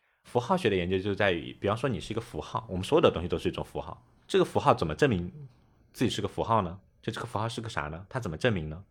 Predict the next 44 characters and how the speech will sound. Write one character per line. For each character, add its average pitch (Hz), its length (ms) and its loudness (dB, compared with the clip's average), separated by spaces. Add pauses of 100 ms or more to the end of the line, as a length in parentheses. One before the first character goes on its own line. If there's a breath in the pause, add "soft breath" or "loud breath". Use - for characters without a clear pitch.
(140)
它 175 220 8
是 175 220 2
在 120 480 4
解 76 340 -4
释 - 460 -4
另 165 180 -2
外 113 160 2
一 82 60 -4
个 95 100 -6
符 - 160 -8
号 107 160 0
的 95 80 -4
这 - 140 -8
个 117 100 -4
过 123 340 4
程， - 300 -10 (280)
用 117 220 0
来 80 280 -6 (120)
反 90 280 2
射 - 300 -2
自 - 120 -10
己 - 180 -14
是 - 160 -8
一 87 40 -2
个 82 100 -4
符 - 140 -8
号， 71 160 -10
也 92 100 -2
解 80 180 -6
释 - 140 -8
了 78 100 -2
对 76 160 -4
方， - 160 -6
所 - 140 -6
以 - 20 -6
这 - 80 -6
个 104 80 -2
过 123 240 0
程 - 160 -8
是 - 140 -14
最 - 140 -4
重 156 160 -8
要 - 80 -12
的。 - 80 -16